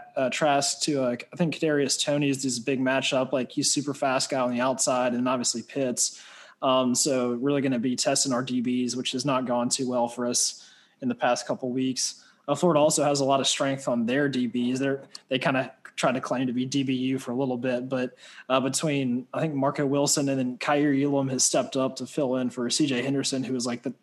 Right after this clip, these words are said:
number one corner, or no, no, number two corner taken in the draft last year. Uh, so maybe a long night for T J and Max. And so hopefully we can at least get something in the run game,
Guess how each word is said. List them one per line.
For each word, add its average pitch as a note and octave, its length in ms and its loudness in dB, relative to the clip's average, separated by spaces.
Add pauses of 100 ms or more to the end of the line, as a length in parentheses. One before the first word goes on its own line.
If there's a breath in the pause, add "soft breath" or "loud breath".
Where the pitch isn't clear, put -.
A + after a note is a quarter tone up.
(200)
number C#3+ 260 0
one C3 220 0
corner, B2+ 560 -2
or C3+ 80 -2
no, D#3+ 120 0
no, E3+ 200 2
number C3+ 240 0
two D3+ 220 0
corner D3 240 0
taken C3+ 280 0
in C3 60 0
the B2+ 80 0
draft B2 340 0
last B2+ 320 0
year. C3 360 0 (480 loud breath)
Uh, C#3 180 2
so C3 520 0 (220)
maybe C#3+ 280 0
a B2+ 80 -2
long C3 260 0
night C3+ 320 0
for B2 380 -2 (260 soft breath)
T D3+ 160 2
J C3+ 240 2
and A#2 160 0
Max. B2+ 420 2
And D3 160 -2
so C#3 120 0
hopefully G#3 300 4
we D#3 40 -2
can E3+ 80 4
at D3 80 2
least D3+ 160 0
get D3 140 -2
something F3 340 2
in C#3+ 80 2
the C3 80 2
run C3+ 240 0
game, C#3 380 0